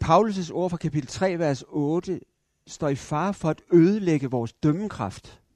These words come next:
Det er et udtryk, Paulus bruger et andet sted, nemlig når han beskriver hedenskabet i Romerriget i Romerbrevet kapitel et. Vores normer bliver forandret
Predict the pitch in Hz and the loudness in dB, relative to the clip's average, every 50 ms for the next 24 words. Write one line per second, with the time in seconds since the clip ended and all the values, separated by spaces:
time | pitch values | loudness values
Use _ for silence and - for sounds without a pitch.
0 | _ _ - 131 139 170 - 160 131 - 123 127 147 147 - - 135 131 113 76 | _ _ -8 -6 -6 -6 -4 -6 -6 -4 -2 -2 -2 -2 -6 -6 -6 -6 -4 -4
1 | 104 143 156 135 - - 120 123 123 117 120 113 107 104 104 101 - - 131 135 | -4 -6 -6 -8 -6 -6 -6 -4 -4 -6 -6 -8 -8 -10 -10 -14 -14 -10 -8 -6
2 | 135 113 104 98 78 67 104 131 - 131 120 - - 98 101 101 104 98 98 95 | -6 -4 -4 -4 -4 -4 -4 -6 -6 -8 -10 -10 -8 -8 -8 -8 -8 -10 -10 -8
3 | 123 147 143 127 - 104 104 104 98 95 98 107 123 117 113 113 101 90 - 101 | -10 -8 -8 -8 -8 -8 -8 -8 -8 -8 -10 -10 -10 -12 -12 -12 -14 -14 -14 -16
4 | - 104 90 - - - 120 131 - - _ _ _ _ _ _ _ _ - - | -16 -16 -16 -16 -14 -14 -14 -14 -16 -18 _ _ _ _ _ _ _ _ -20 -20
5 | - - - - - - _ _ _ - 139 147 139 147 151 151 151 151 160 190 | -20 -20 -20 -20 -20 -20 _ _ _ -2 0 0 0 0 -2 -2 2 4 4 4
6 | 208 165 196 208 190 180 165 139 - - 123 - - 165 - - 180 170 139 101 | 2 0 0 -2 0 0 -2 -2 -2 -4 -6 -4 -4 -6 -6 -6 -6 -6 -6 -6
7 | 80 | -8